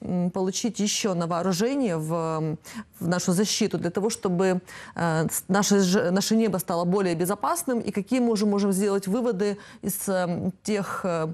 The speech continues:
поставок севернокорейских, которые приходят, в че, ш-, в че, что не так с ними?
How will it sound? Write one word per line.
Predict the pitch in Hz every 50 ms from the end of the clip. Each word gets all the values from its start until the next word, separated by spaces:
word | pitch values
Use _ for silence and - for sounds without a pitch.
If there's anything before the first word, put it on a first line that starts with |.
| -
поставок | - 214 175 - - 240 202 170 170 160 -
севернокорейских, | - 208 160 170 185 180 - 196 233 262 294 285 - 214 185
которые | - 202 175 185 170 175 180
приходят, | 175 - 240 220 - - 185 185 214 254 -
в | - -
че, | - 185 185
ш-, | 175 - - - - -
в | - - -
че, | - -
что | - - - 262
не | 233 269
так | - - 202 - -
с | - -
ними? | - - - -